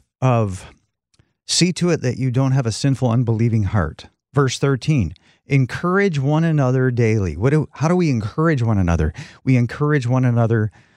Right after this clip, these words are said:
with the gospel. And, you know, later in Hebrews, it will say,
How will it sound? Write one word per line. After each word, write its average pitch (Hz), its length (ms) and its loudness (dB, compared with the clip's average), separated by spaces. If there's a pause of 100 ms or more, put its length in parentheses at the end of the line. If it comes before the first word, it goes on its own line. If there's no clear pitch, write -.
(160)
with 120 180 0
the 110 80 0
gospel. 113 580 -4 (880)
And, 120 520 -2
you 127 100 -2
know, 113 100 2
later 139 280 2
in 123 80 2
Hebrews, 117 460 0
it 117 100 0
will 107 180 -2
say, 101 500 0